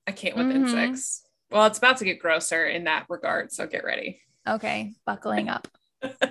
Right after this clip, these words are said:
Speaker 2: Got it.
Speaker 1: So his feet were also in bad condition 'cause he didn't have any socks and shoes, and he was just
Speaker 2: Mm.
Speaker 1: walking through on the rocks and stuff. So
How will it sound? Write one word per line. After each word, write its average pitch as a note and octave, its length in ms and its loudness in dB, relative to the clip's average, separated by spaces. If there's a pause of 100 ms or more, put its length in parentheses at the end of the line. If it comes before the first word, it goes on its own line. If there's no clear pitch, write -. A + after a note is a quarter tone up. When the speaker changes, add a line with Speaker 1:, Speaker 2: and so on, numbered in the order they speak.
(480)
Speaker 2:
Got - 280 -6
it. - 300 -12 (380)
Speaker 1:
So G#3 680 8 (100)
his A#3 300 4
feet D4 380 4
were C4 200 8
also A#3 460 2
in G3+ 220 -2
bad E3 420 2
condition E3+ 480 -8
'cause G3 120 -6
he F3 80 -2
didn't E3 160 -4
have E3 180 0
any E3 420 -6
socks - 400 -8
and - 100 -16
shoes, F3+ 680 -6
and F3 80 -10
he E3 100 -10
was D#3+ 120 -10
just D#4 180 2
Speaker 2:
Mm. C4+ 120 4 (140)
Speaker 1:
walking F3+ 480 -8
through F3+ 540 -6 (460)
on E3+ 260 -6
the E3+ 120 -8
rocks G3+ 540 6
and G3+ 160 -4
stuff. G3 400 4
So F3+ 460 4